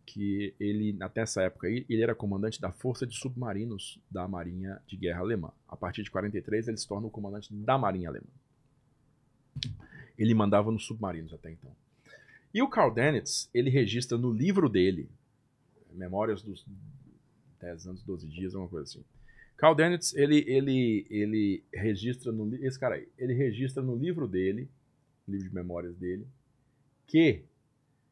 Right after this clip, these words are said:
é, em janeiro de quarenta e dois, o Brasil rompeu relações diplomáticas com a Alemanha. Isso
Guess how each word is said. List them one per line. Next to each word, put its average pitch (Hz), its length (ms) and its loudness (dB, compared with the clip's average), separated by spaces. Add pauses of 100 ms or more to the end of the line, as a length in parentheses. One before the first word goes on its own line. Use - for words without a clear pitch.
(300)
é, 95 260 -4
em 143 80 2
janeiro 156 380 4
de 143 80 -8
quarenta 135 280 0
e - 20 2
dois, 139 280 2
o 147 40 -4
Brasil 127 640 0 (180)
rompeu 123 460 2
relações 110 420 0
diplomáticas 92 840 -8 (560)
com 98 160 -2
a - 20 0
Alemanha. 82 420 -6 (240)
Isso 165 480 -2